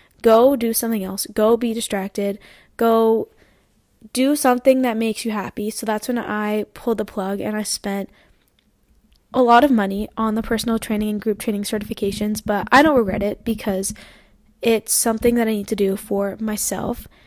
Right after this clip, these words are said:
and to make myself feel better about this summer and the situation that I'm in. And you know what? Invest in yourself. If something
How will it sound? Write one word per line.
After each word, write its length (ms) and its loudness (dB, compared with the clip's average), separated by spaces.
and 200 -4
to 120 -4
make 100 -4
myself 360 -4
feel 200 -2
better 320 -2
about 340 -4
this 240 0
summer 360 0
and 260 0
the 60 -2
situation 680 0
that 200 0
I'm 180 0
in. 300 -4
And 460 -2
you 160 2
know 100 8
what? 240 8
Invest 440 4
in 100 -2
yourself. 500 -6
If 560 -4
something 720 -2